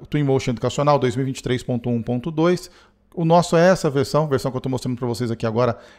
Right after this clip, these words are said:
é essa dois mil e vinte e três ponto um ponto dois, tá? Então aqui, quando aparecer alguma atualização, é por aqui que a gente vai fazer o download também.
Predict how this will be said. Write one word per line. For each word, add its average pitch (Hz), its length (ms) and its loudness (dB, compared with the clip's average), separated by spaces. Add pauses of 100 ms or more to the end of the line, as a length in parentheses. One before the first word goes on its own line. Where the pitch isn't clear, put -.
é 120 80 2
essa 131 200 2
dois 123 280 2
mil 139 120 0
e 143 60 2
vinte 127 240 -2
e 117 40 -6
três 165 360 0
ponto 147 320 -6
um 143 120 -4
ponto 147 340 -6
dois, 107 300 -2
tá? 117 200 -4 (380)
Então 156 240 0
aqui, 175 160 -4
quando 185 160 0
aparecer 175 320 0
alguma 135 180 0
atualização, 117 480 -2
é 151 60 -2
por 156 100 -6
aqui - 180 -8
que - 60 -8
a 156 40 -2
gente 139 80 -4
vai 143 80 -6
fazer 147 140 -2
o 147 40 -2
download 139 360 2
também. 131 400 -4